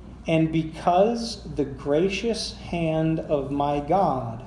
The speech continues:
was upon me, the king granted my request." Notice he doesn't say, "'Cause I put in my, uh, fifteen years I've been at this company, right? I,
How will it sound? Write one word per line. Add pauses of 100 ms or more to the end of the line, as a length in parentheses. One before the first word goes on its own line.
(380)
was
upon
me, (1040)
the
king
granted
my
request." (1080)
Notice
he
doesn't
say,
"'Cause
I
put
in
my,
uh,
fifteen
years
I've
been
at
this
company,
right?
I,